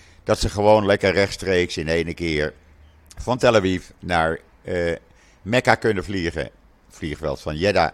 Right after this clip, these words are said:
wordt het dan. En dan, eh, mooi nieuws hier uit Israël. Een Israëlisch bedrijf, Electreon, ik heb daar wel eens over geschreven, die is begonnen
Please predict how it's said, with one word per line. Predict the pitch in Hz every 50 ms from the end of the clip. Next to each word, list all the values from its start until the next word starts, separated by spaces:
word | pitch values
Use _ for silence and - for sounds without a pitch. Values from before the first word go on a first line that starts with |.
| _ _
wordt | - 82 78 76 69
het | 65 62
dan. | - 69 60 55 53 - _ _ _ _ _ _ _ - _ _ _ - - - - - - - _ _ _ _ _ _ _ -
En | - 120
dan, | 123 160 170 175 165 131 92 - - - - - _
eh, | - 113 127 127 127 123 120 110 -
mooi | 98 110 135 151 147 131
nieuws | 120 139 147 147 123 107
hier | 107 110 104 101 92
uit | 92 87 95 87
Israël. | 98 101 90 82 - 90 87 80 73 67 64 - _ _ _ _ _ _ _ _ _ _ _ _ _ _ _ _ _ _ _ _ _ -
Een | - 113
Israëlisch | 120 131 123 131 139 139 143 139 127 -
bedrijf, | 82 87 90 101 101 98 101 110 113 - - - - - _ _ _ _ - _ - -
Electreon, | - - 101 101 110 127 - - - 120 123 123 120 107 90 82 87 101 110 110 107 - - - - _
ik | - - 95 -
heb | 143 -
daar | - 117
wel | 101 95 87
eens | 90 85 95
over | 85 80 67 69
geschreven, | 65 69 - - 107 101 90 71 65 65 90 104 - _ - - - - - - - - - - - -
die | - 110 120 123 123 123 127 -
is | - 120 143 139 107 107
begonnen | 120 120 - 135 175 180 165 123 117 123 127 127